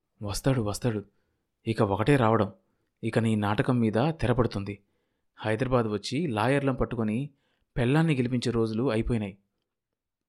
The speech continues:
ఆ శ్యామలాంబ ఇంకెలా గెలుస్తుందో నేను చూస్తానుగా. హైకోర్టుకు వెళ్తున్నాననగానే కాళ్ళ బేరానికొచ్చాడు. కింద కోర్టులో దొంగ ఏడుపు ఏడ్చి గెలిచాడు.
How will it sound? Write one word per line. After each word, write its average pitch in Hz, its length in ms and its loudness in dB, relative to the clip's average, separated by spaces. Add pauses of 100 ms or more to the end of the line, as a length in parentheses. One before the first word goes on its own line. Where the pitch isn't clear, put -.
(440)
ఆ 110 140 4
శ్యామలాంబ 113 600 2 (540)
ఇంకెలా 120 320 2
గెలుస్తుందో 139 480 2
నేను 127 220 2 (100)
చూస్తానుగా. 139 500 -2 (560)
హైకోర్టుకు 135 560 0
వెళ్తున్నాననగానే 117 1000 0 (300)
కాళ్ళ 120 220 2
బేరానికొచ్చాడు. 110 720 0 (580)
కింద 117 180 2
కోర్టులో 147 640 2 (320)
దొంగ 110 280 0
ఏడుపు 165 260 6
ఏడ్చి 127 440 2
గెలిచాడు. 110 380 0